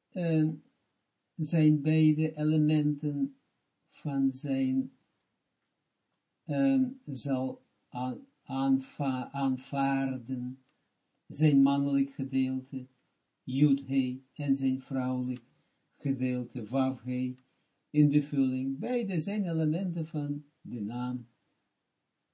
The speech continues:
ehm, Hawaii. Dus beide vormen Hawaii, mannelijk en vrouwelijk. Zien we nu dat zij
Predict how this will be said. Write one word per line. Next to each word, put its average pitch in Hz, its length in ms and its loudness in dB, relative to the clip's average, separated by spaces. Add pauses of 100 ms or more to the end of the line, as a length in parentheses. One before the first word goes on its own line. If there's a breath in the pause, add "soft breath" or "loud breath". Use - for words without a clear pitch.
(720)
ehm, 123 520 -2 (380)
Hawaii. 117 580 -8 (920)
Dus 123 280 -6
beide 139 380 0
vormen 131 680 -2 (380)
Hawaii, 113 500 -8
mannelijk 147 480 -2
en 113 140 -6
vrouwelijk. 180 520 -8 (1400)
Zien 233 320 2
we 214 100 0
nu 190 440 0
dat 165 260 0
zij 151 580 4